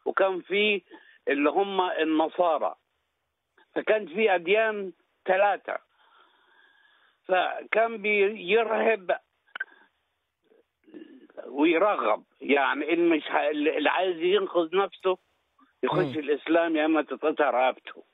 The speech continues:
Speaker 2: مم.
Speaker 1: ده وقت محمد. طيب، القانون بيقول الجديد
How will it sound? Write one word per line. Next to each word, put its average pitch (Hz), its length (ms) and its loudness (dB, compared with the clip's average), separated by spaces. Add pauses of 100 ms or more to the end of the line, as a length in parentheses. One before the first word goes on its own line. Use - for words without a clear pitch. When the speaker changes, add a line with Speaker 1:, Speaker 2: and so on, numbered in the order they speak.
(220)
Speaker 2:
مم. 151 260 -4 (760)
Speaker 1:
ده 190 380 0
وقت 202 380 0
محمد. 185 560 -4 (2500)
طيب، 190 400 -2 (480)
القانون 220 680 0
بيقول 202 580 2
الجديد 165 800 -2